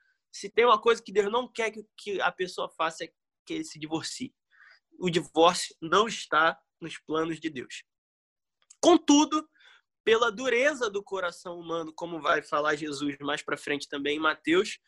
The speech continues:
é que foi permitido o divórcio. Pela complexidade das nossas relações, porque a gente é estranho, porque a gente é pecador, porque a gente não se bate, porque às vezes não dá certo.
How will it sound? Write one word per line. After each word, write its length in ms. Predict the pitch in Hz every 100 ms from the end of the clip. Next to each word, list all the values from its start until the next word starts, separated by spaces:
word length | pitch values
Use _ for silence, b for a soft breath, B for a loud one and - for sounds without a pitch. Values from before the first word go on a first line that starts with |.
| _ _ _ _ _ -
é 200 | 202 214
que 420 | 214 262 262 254 _ -
foi 120 | 233
permitido 540 | 233 226 233 - 226
o 60 | 208
divórcio. 720 | 214 190 180 165 - - - _ _ _ _ _ _ _ _
Pela 220 | - 220 220
complexidade 840 | 233 233 226 - 214 202 226 214
das 160 | 190
nossas 340 | 190 190 190 180
relações, 680 | 175 165 - 175 175 165 151 - - _ _ _ _ _ -
porque 300 | - - 196
a 100 | 185
gente 360 | 170 202 -
é 40 | 190
estranho, 560 | - - 180 180 156
porque 260 | - - 151
a 40 |
gente 200 | 156 160
é 40 | -
pecador, 520 | - - 165 165 170
porque 220 | - -
a 40 |
gente 220 | 156 156 160
não 100 | 170
se 160 | -
bate, 600 | 160 185 175 - - - _ _ _ _ _
porque 240 | - - 190
às 120 | 180
vezes 240 | 180 190
não 180 | 180 180
dá 140 | 180 196
certo. 760 | - 160 147 - _ - -